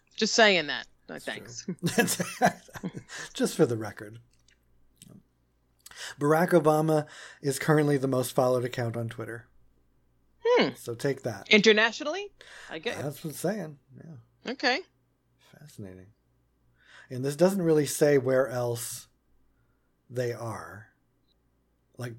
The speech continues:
Speaker 2: like where the Twitter, f-, your question, where is their, their focus? Top three countries
Speaker 1: Wait.
Speaker 2: used is U S, or outside the U S, or Japan, Russia, and U K.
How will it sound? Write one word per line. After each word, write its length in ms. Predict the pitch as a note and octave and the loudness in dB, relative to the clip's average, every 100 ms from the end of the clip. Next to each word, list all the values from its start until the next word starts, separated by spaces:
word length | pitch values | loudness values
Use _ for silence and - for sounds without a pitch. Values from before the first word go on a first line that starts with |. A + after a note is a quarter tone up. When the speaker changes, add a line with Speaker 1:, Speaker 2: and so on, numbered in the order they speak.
| B2+ C3 | -14 -8
Speaker 2:
like 200 | C3+ A#2+ | -4 0
where 180 | D3 | 2
the 80 | A#2+ | 0
Twitter, 280 | A#2 D#3 C3 | 2 4 4
f-, 140 | A2 C3+ A2+ B2+ | 0 -12 -14 -10
your 140 | A2+ | -4
question, 420 | - C#3+ - A#2 | 0 0 0 -4
where 160 | B2 B2+ | 0 2
is 160 | D3+ | 2
their, 220 | B2 A2 A2+ | 0 -6 -8
their 160 | A2+ G2+ | -8 -6
focus? 580 | - G#2+ - - - - _ _ - _ _ _ _ _ _ - | -4 -6 -6 -12 -14 -18 _ _ -20 _ _ _ _ _ _ 2
Top 220 | - E3+ | 4 6
three 200 | - F#3+ | 6 4
countries 460 | F3+ E3 F#3 A#3 D3 | 4 4 8 8 8
Speaker 1:
Wait. 20 | |
Speaker 2:
used 400 | D3 C#3+ C3 - | 2 0 -4 -8
is 320 | C#3 A#2+ - | -6 -6 -6
U 260 | C3 D#3 D#3 | -2 4 4
S, 240 | D3 - _ - - - B2+ | 2 -8 _ -20 -20 -16 -10
or 280 | A#2 A#2 A#2 | -6 -6 0
outside 380 | C3+ E3+ E3 B2+ | 2 4 4 2
the 80 | A2 | 0
U 80 | G2+ | -6
S, 200 | G2+ B2+ | -10 -8
or 60 | |
Japan, 460 | A2 A#2+ D3+ D3 C#3+ | -8 -2 2 2 2
Russia, 480 | C3 B2+ - C3 A#2+ _ _ | -2 -2 -2 -2 -4 _ _
and 100 | A2+ | -10
U 120 | A2+ | -8
K. 380 | A2+ - G#2 - | -8 -14 -16 -18